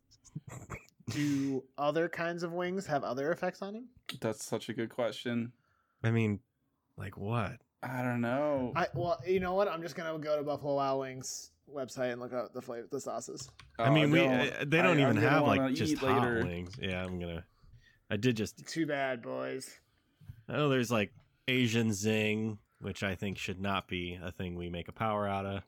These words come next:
Speaker 2: <laughs> Yeah, that, you immediately picked
Speaker 1: Why?
Speaker 2: the most, uh, potential for trouble.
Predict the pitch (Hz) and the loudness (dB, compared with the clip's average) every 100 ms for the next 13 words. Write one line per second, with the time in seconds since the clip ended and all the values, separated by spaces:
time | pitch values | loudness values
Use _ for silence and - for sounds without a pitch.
0 | _ 123 98 - - - - 294 262 165 | _ 2 2 -2 -14 -14 8 10 12 10
1 | 202 156 202 175 151 175 247 147 131 165 | 4 4 4 4 4 4 4 2 4 10
2 | 220 330 196 127 127 127 117 117 - 131 | 12 12 12 6 4 2 4 0 -2 0
3 | 185 214 143 127 127 143 180 175 - 143 | 2 2 2 2 0 2 2 0 0 0